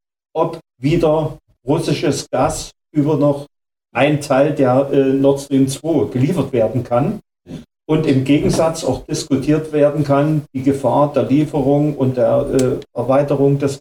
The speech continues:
Krieges. Ob das nun so weit gekommen ist, kann ich nicht sagen. Aber gegenwärtig denkt man darüber nach, äh, von russischer Seite, dass es passieren könnte, dass sie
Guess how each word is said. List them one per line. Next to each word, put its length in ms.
Krieges. 380
Ob 280
das 240
nun 220
so 160
weit 220
gekommen 440
ist, 300
kann 180
ich 140
nicht 300
sagen. 560
Aber 340
gegenwärtig 640
denkt 260
man 460
darüber 360
nach, 400
äh, 200
von 380
russischer 420
Seite, 420
dass 220
es 100
passieren 520
könnte, 260
dass 180
sie 200